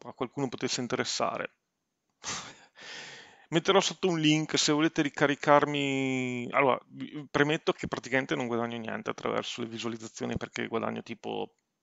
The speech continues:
due euro, due, tre euro al mese da tassare,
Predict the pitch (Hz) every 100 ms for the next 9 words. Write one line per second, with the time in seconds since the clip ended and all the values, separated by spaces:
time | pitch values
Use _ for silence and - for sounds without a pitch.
0 | _ _ 120 127 110 110 113 117 110 -
1 | _ _ _ _ _ _ _ _ _ -
2 | 127 - 127 120 127 123 123 117 - -
3 | 127 123 127 135 - 139 _ - _ _
4 | - 135 - - - 104 101 135 147